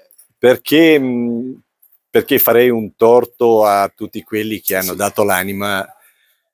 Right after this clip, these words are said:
Speaker 1: nel duemiladieci, duemilanove, duemilaundici, duemilaotto, duemilasette, duemilasei, eh.
Speaker 2: Vabbè, l'ultima cosa banale, poi saluto e ringrazio Marco Branca. Secondo te lo scudetto, fermiamoci allo scudetto, perché la
Speaker 1: Sì.
Speaker 2: Champions è una
Speaker 1: Sì.
Speaker 2: cosa onestamente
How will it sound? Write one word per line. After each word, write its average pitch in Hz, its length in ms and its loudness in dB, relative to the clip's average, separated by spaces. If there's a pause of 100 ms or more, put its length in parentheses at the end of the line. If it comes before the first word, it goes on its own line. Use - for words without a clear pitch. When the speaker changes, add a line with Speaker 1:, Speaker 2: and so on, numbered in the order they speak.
(320)
Speaker 1:
nel 85 180 -12
duemiladieci, 87 760 -4
duemilanove, 80 640 -4
duemilaundici, 80 800 -14
duemilaotto, 78 880 -6
duemilasette, 82 720 -6
duemilasei, 78 680 -6
eh. 78 220 -14 (840)
Speaker 2:
Vabbè, 113 220 2
l'ultima 135 460 0
cosa 131 500 2
banale, 117 720 0
poi 98 240 -2
saluto 104 400 -2
e 101 40 0
ringrazio 98 440 -2
Marco 101 260 -2
Branca. 104 560 0 (380)
Secondo 139 380 -2
te 139 160 0
lo 95 140 -2
scudetto, 87 560 -4
fermiamoci 85 460 -4
allo 78 100 -8
scudetto, 69 400 -10
perché 67 140 -8
la 67 60 -6
Speaker 1:
Sì. 143 140 -2
Speaker 2:
Champions 69 460 -6
è - 20 -12
una 67 140 -12
Speaker 1:
Sì. 98 60 -8
Speaker 2:
cosa 67 440 -6
onestamente 73 1080 -6